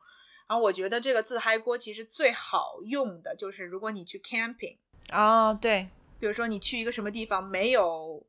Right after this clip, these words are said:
Speaker 1: 嗯，一个也没微波炉，也没炉子。
Speaker 2: 没有热，
Speaker 1: 对，
Speaker 2: 没有水，
Speaker 1: 你只需要有水
Speaker 2: 没有火，对。
Speaker 1: 就足够了。
Speaker 2: 那比泡面还方便。
Speaker 1: 比泡面还方便，因为你不需要热水，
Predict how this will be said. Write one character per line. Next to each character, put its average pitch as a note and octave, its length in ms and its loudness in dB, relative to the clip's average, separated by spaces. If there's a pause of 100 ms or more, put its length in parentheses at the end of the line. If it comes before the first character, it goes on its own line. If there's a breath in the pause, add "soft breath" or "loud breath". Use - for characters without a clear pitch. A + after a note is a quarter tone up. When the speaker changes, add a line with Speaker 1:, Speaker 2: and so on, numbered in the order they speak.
(100)
Speaker 1:
嗯， F3 540 -20 (340 soft breath)
一 A#3 140 -4
个 A#3+ 140 10
也 G#3 420 0
没 A#3 220 6
微 C4+ 160 8
波 C4 120 6
炉， A#3 220 2
也 G3+ 140 2
没 G3+ 160 2
炉 G#3+ 320 0
子。 A3 320 -2
Speaker 2:
没 A3+ 100 0
有 B3+ 160 4
热， D4 180 0
Speaker 1:
对， A#3+ 240 8
Speaker 2:
没 G3+ 60 2
有 G#3+ 160 2
水， - 320 -4
Speaker 1:
你 G3 60 -2
只 G3+ 180 2
需 B3+ 160 -4
要 C4+ 280 8
有 - 60 2
水 D3+ 80 -4
Speaker 2:
没 G#3 60 -4
有 G3 120 0
火， B3+ 40 -2 (300)
对。 - 280 -10 (280)
Speaker 1:
就 A3 120 0
足 E3+ 260 -8
够 A3+ 320 2
了。 - 220 -16 (200)
Speaker 2:
那 F4+ 100 4
比 A#3+ 160 2
泡 C#4+ 240 4
面 C#4+ 200 0
还 G3 140 2
方 G3 260 -2
便。 E3+ 380 -4
Speaker 1:
比 A#3+ 120 -6
泡 D#4 180 2
面 D4+ 240 2
还 G#3+ 140 0
方 G#3+ 180 0
便， G#3 120 -4
因 G#3+ 60 -4
为 B3 60 -4
你 A#3+ 100 -8
不 B3+ 140 -8
需 B3+ 100 0
要 B3 80 4
热 C4+ 220 2
水， - 180 -8